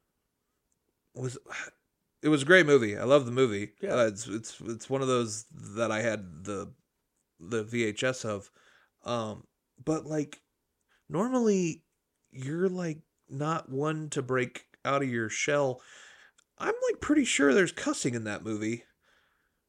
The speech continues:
Speaker 2: Probably
Speaker 1: Um,
Speaker 2: some P G cussing, like,
Speaker 1: <sighs>
Speaker 2: damn
Speaker 1: like,
Speaker 2: in hell.
Speaker 1: like, the, the, the main guy is, like, doesn't take shit from nobody, kinda,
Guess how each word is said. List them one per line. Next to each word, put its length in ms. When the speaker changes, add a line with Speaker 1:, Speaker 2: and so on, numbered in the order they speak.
Speaker 2:
Probably 360
Speaker 1:
Um, 40
Speaker 2:
some 340
P 180
G 220
cussing, 460
like, 140
Speaker 1:
<sighs> 160
Speaker 2:
damn 240
Speaker 1:
like, 140
Speaker 2:
in 60
hell. 440
Speaker 1:
like, 380
the, 340
the, 320
the 200
main 480
guy 380
is, 280
like, 560
doesn't 320
take 240
shit 320
from 200
nobody, 500
kinda, 440